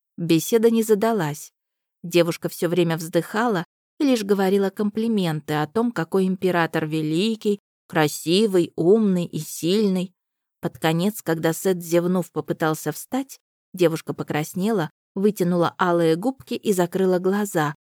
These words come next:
ожидая более интимного продолжения. Дракон же усмехнулся, наклонился, поцеловал руку бесстрашной Миринды и, пожелав спокойной ночи, ушел. В невинную игру драконицы он не поверил.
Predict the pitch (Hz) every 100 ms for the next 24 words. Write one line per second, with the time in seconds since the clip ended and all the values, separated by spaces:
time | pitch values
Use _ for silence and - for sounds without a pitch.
0 | _ - 185 180 170 175 160 160 175 214
1 | 180 147 165 - 170 165 165 165 165 170
2 | 170 175 156 151 147 - _ _ _ _
3 | _ - 185 170 165 175 160 151 156 151
4 | 160 160 175 196 233 - 151 - _ -
5 | 190 185 175 175 180 214 226 - 160 _
6 | _ 208 202 175 175 165 160 170 233 196
7 | 156 156 - 165 160 156 165 165 170 156
8 | 160 160 _ _ - 359 277 175 165 165
9 | - - 151 165 156 156 156 170 240 -
10 | 233 - 247 - - 123 - _ _ _
11 | _ _ - 185 190 190 180 170 160 160
12 | 165 190 180 175 165 160 - 254 196 -
13 | 170 - 214 202 180 185 175 165 147 147